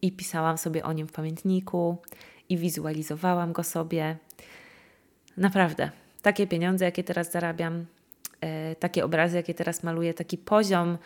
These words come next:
e, tego, w któ-, w jakim miejscu jest mój wizerunek i moja marka, e, klienci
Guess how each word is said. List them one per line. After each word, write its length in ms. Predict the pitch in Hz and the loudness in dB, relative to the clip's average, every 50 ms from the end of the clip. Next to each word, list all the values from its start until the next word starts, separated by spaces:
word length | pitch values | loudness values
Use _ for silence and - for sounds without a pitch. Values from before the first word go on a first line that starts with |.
| - - - - - - - - | -14 -20 -20 -20 -20 -14 -6 -2
e, 800 | 170 165 160 160 160 160 160 160 160 160 160 160 160 160 - - - _ _ - | 0 0 0 0 0 0 0 0 0 -2 -2 -2 -2 -4 -6 -8 -10 _ _ 4
tego, 360 | 196 196 185 180 185 180 170 | 4 4 6 6 4 4 4
w 120 | 170 - | 2 -2
któ-, 240 | - - - 180 - | -10 -10 -8 -2 2
w 20 | |
jakim 300 | 190 175 170 - 180 175 | 2 2 4 2 0 2
miejscu 300 | 175 175 175 170 - - | 2 2 0 0 0 -2
jest 140 | 175 170 - | -2 -2 -2
mój 120 | 175 170 165 | -4 -4 -4
wizerunek 500 | 170 170 170 165 165 165 165 165 - 175 | -2 0 0 0 0 0 -4 -4 -6 -4
i 40 | |
moja 220 | 170 165 160 160 160 | -4 -4 -4 -2 -2
marka, 420 | 160 160 156 - - 165 156 160 - - _ _ _ _ _ _ _ _ - - - _ _ _ _ _ _ _ _ _ _ _ _ - | -2 -4 -4 -4 -6 -6 -6 -6 -8 -16 _ _ _ _ _ _ _ _ -20 -20 -20 _ _ _ _ _ _ _ _ _ _ _ _ -6
e, 460 | - 165 165 160 156 156 160 160 165 - - - - - - - - - - 185 | -4 -2 0 0 -2 -2 -2 -4 -6 -8 -12 -16 -16 -14 -14 -14 -14 -14 -16 -10
klienci 800 | - - 185 175 170 165 165 165 - - 165 165 165 165 - | -4 0 0 2 2 2 0 -2 -2 -2 -2 -2 -2 -2 -6